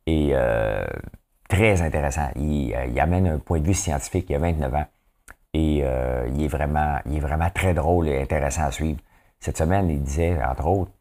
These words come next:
euh, qu'il doit être payé par les pharma pour défendre ça. Puis il a montré son appartement. T'sais, il est résident, euh, médecin. Il a un appartement vraiment, euh, d'un ado. Euh,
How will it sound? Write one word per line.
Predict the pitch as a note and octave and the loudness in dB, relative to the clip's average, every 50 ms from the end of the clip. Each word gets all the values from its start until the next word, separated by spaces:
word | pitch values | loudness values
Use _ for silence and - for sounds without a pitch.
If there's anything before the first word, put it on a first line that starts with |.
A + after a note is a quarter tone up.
| _ _ _ _ _ _ _ _ - | _ _ _ _ _ _ _ _ -6
euh, | C#2+ C2+ C2 B1+ B1 A#1+ A1+ G1+ G1+ G1+ - _ _ _ _ _ _ _ _ _ _ _ _ _ _ _ _ _ _ _ _ _ _ _ _ _ - | -4 -2 -2 -2 -2 -4 -4 -6 -8 -10 -14 _ _ _ _ _ _ _ _ _ _ _ _ _ _ _ _ _ _ _ _ _ _ _ _ _ -6
qu'il | - D#2+ D2+ D2 - - E2 E2 D#2 | -2 0 0 0 0 0 0 2 2
doit | E2+ F2 | 4 2
être | F2 - - | 2 2 2
payé | F2+ F2 F#2 F#2+ | 4 4 4 4
par | F#2+ E2+ D#2 D#2+ | 4 2 2 2
les | E2 D#2+ | 2 0
pharma | - E2+ C#2+ C#2+ D#2+ E2+ E2+ | 0 0 0 0 0 0 0
pour | - C#2+ D2 D2 | 0 -2 -2 -2
défendre | D#2 C#2+ - D2 C#2+ C#2 | -2 -2 -2 -2 -2 -2
ça. | - - F2+ D#2+ - - | -2 -2 -2 -2 -2 -4
Puis | - C2+ | -4 -2
il | |
a | C#2 | 0
montré | D#2 C#2+ D2+ D#2 - F#2 E2+ | 0 0 0 0 0 0 0
son | - D#2 D2 C#2 | 0 0 -2 -2
appartement. | - - C#2+ - - - B1 C2 C2 C#2 - | -2 -4 -6 -8 -4 -4 -4 -2 -2 -4 -6
T'sais, | - D2+ D2+ | -6 -4 -4
il | C2+ C#2 D#2 | -2 -2 -2
est | D#2 | 0
résident, | E2 F2+ D#2+ D#2 E2 E2+ D#2+ D#2 D2+ C#2+ - C#2 | 0 0 0 2 0 0 0 0 -2 -4 -6 -6
euh, | C#2 C2 | -6 -6
médecin. | C2 C#2 C#2 B1+ - - D2 D2+ D2+ - _ _ _ _ _ _ _ _ - - | -4 -4 -6 -6 -6 -6 -6 -6 -8 -8 _ _ _ _ _ _ _ _ -8 -4
Il | C#2+ D2 | -2 0
a | |
un | D2 C#2+ | 2 2
appartement | C#2 - D2 B1+ - C#2+ C2 C2+ C#2+ C#2+ C#2 C2 | 2 0 0 -2 -2 -2 -2 0 0 0 0 0
vraiment, | C2+ D2 C2+ C2 C2 C2+ C2+ C2+ B1+ - - _ - C#2 | -2 -2 -2 -2 -2 -2 -2 -2 -4 -6 -10 _ -10 -8
euh, | C#2 B1+ A#1 C2 | -6 -6 -4 -4
d'un | C2+ C#2+ C#2 C#2 C#2 | -2 -2 -2 -2 -2
ado. | C2+ C#2 C#2+ D#2 D2+ - _ _ _ _ _ _ _ _ _ _ - - _ _ - | 0 0 0 -2 -2 -4 _ _ _ _ _ _ _ _ _ _ -20 -20 _ _ -4
Euh, | C#2+ C#2 C#2 C2 C2 B1+ B1+ B1 A#1+ A#1 A1+ G#1+ G#1+ G#1 G1+ G1+ G1+ | -2 -2 0 0 0 0 -2 -2 -2 -2 -2 -4 -4 -4 -4 -6 -6